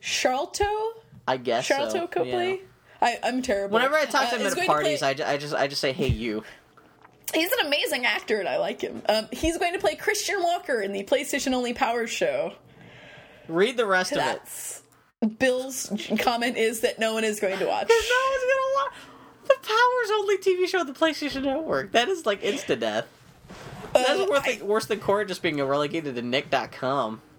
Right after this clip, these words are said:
Speaker 1: What kills me is that there are characters that I would have him play on that show, and I wouldn't think
Speaker 2: Christian
Speaker 1: of
Speaker 2: Walker.
Speaker 1: him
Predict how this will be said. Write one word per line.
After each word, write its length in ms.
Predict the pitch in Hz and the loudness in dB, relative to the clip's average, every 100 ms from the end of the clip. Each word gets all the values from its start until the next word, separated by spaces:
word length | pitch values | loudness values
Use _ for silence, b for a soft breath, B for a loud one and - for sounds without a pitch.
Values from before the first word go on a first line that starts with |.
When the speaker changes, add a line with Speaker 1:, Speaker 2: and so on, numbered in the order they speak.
| - - - - | -20 -20 -6 0
Speaker 1:
What 220 | 311 - | 0 2
kills 320 | 392 427 523 | 0 0 0
me 80 | 403 | -2
is 100 | 311 | 2
that 200 | 302 233 | 0 0
there 180 | 320 466 | -2 0
are 100 | 415 | -2
characters 580 | - 311 339 - 349 349 | 0 0 0 -2 -2 0
that 100 | 277 | 0
I 100 | 277 | 0
would 100 | 285 | 0
have 280 | 285 262 269 | 0 0 -2
him 240 | 262 247 | -2 -2
play 260 | - 285 294 | 2 2 2
on 160 | 226 | 0
that 180 | 208 196 | 0 -2
show, 340 | - 277 262 226 | 0 2 2 0
and 120 | 240 | 0
I 60 | 247 | -2
wouldn't 400 | 285 339 359 - | -2 -2 -6 -2
think 240 | 277 285 | -2 2
Speaker 2:
Christian 260 | 370 262 254 | 0 0 -4
Speaker 1:
of 80 | |
Speaker 2:
Walker. 180 | 294 294 | -2 0
Speaker 1:
him 380 | 269 254 262 | 0 -2 -4